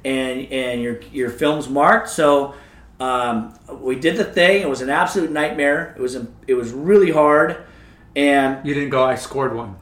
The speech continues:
Speaker 1: I didn't know
Speaker 2: You just, like,
Speaker 1: at
Speaker 2: "Who
Speaker 1: all.
Speaker 2: knows?"
Speaker 1: I just was doing fucking, you know,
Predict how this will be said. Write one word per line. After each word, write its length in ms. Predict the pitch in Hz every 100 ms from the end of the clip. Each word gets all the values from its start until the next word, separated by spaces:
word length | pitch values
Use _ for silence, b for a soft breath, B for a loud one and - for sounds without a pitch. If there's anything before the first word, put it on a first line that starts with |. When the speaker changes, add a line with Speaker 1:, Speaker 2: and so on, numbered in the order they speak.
| -
Speaker 1:
I 140 | 110 120
didn't 220 | 139 147
know 160 | 147 139
Speaker 2:
You 60 |
just, 120 | 135 127
like, 120 | 120
Speaker 1:
at 80 | 135
Speaker 2:
"Who 60 |
Speaker 1:
all. 80 | 135
Speaker 2:
knows?" 380 | 120 110 - -
Speaker 1:
I 100 | 117
just 280 | 127 - 151
was 100 | -
doing 300 | - 151 147 -
fucking, 380 | 147 147 131
you 160 | 202 185
know, 180 | 170